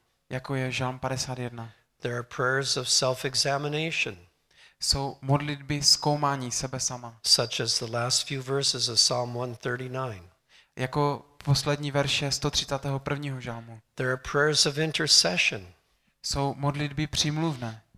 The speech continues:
Speaker 2: Where we lay aside our personal needs and pray for someone else.
Speaker 1: kdy my odložíme stranou naše osobní potřeby a modlíme se za někoho jiného.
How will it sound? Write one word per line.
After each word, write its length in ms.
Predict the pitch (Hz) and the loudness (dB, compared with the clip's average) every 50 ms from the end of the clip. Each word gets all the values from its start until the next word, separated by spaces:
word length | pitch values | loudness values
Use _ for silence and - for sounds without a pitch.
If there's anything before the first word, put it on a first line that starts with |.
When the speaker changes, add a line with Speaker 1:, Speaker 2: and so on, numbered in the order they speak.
| _ _ _ _ _ _ _ _ _ - - | _ _ _ _ _ _ _ _ _ -10 -8
Speaker 2:
Where 140 | 143 139 | -6 -4
we 220 | 135 135 135 127 123 | -4 -4 -6 -4 -2
lay 160 | 139 147 151 | 0 2 2
aside 540 | 147 143 - - - 147 147 160 160 156 143 139 127 | 6 8 8 8 8 8 8 8 8 8 6 6 4
our 80 | 127 120 - - - | 4 2 -2 -2 0
personal 440 | 175 180 175 - - 160 143 139 | 0 2 4 2 2 2 0 0
needs 560 | 135 131 131 131 131 135 147 143 131 - - - 156 143 | 0 0 -2 -2 -2 -2 -4 -2 0 0 0 0 0 -2
and 200 | 135 131 120 - - - | -2 -2 -4 -6 -2 0
pray 280 | 147 151 151 156 151 | 2 2 2 2 0
for 380 | 143 - - - 147 147 147 139 | -2 -4 -4 -2 0 0 2 4
someone 480 | - - - 139 135 135 135 139 139 | 4 4 4 2 0 0 -2 -2 -2
else. 500 | 156 151 117 - - - - - - - - | -2 -4 -4 -8 -10 -6 -4 -2 -2 -2 -2
Speaker 1:
kdy 140 | - 123 147 | -2 -2 -2
my 140 | 147 151 - - | 0 0 0 0
odložíme 480 | 156 151 160 160 151 156 175 165 160 | 0 4 4 4 4 4 4 4 4
stranou 420 | 156 - - - 151 147 156 151 147 | 4 4 4 4 4 4 4 4 4
naše 260 | 147 139 - - 151 | 2 2 2 0 0
osobní 480 | - - 151 - - 170 160 165 151 | 0 0 0 0 0 0 -2 -4 -4
potřeby 480 | - - 143 - - - 143 143 147 143 | -4 -4 -4 -4 -2 -2 -2 0 -2 -2
a 80 | - 143 | -2 -2
modlíme 380 | 143 143 139 143 143 143 143 | -2 -2 -2 -2 -2 0 0
se 140 | 139 - 135 | 0 0 0
za 100 | 131 135 | 0 2
někoho 340 | 135 139 135 - 135 131 131 | 0 0 -2 -2 -2 0 0
jiného. 440 | 131 131 135 123 123 120 117 113 | 0 -2 -2 -4 -4 -4 -4 -6